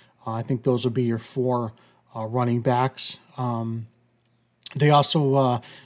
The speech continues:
I know the big name out there that a lot of people love to talk about is that, uh, Sandro Platzgummer,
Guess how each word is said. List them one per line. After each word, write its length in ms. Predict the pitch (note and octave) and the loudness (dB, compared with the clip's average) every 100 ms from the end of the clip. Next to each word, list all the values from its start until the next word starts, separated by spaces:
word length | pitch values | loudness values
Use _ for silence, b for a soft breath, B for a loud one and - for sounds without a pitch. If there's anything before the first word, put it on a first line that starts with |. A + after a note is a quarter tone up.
| - | 0
I 60 | |
know 160 | D3 D#3+ | 4 6
the 80 | D3 | 6
big 200 | D#3 C3+ | 4 4
name 280 | D3 D3 C#3+ | 4 6 6
out 160 | C#3+ | 4
there 160 | D3+ C#3+ | 4 6
that 100 | C3+ | 6
a 40 | |
lot 220 | C3 C#3 | 6 6
of 80 | C#3 | 4
people 200 | D3 C3 | 2 4
love 200 | C3 C3+ | 4 4
to 60 | C#3 | 4
talk 120 | C3 | 2
about 280 | C3 C3 A#2+ | 2 0 0
is 140 | A2+ | 0
that, 280 | B2 A#2+ - | 0 0 0
uh, 220 | B2+ A#2+ | -2 0
Sandro 600 | A2+ - C#3+ C#3 C#3+ C3+ | -2 0 2 2 2 2
Platzgummer, 840 | A#2 - C3 C3+ - C#3+ C#3 C#3+ | 0 -2 -2 -2 -4 -2 0 0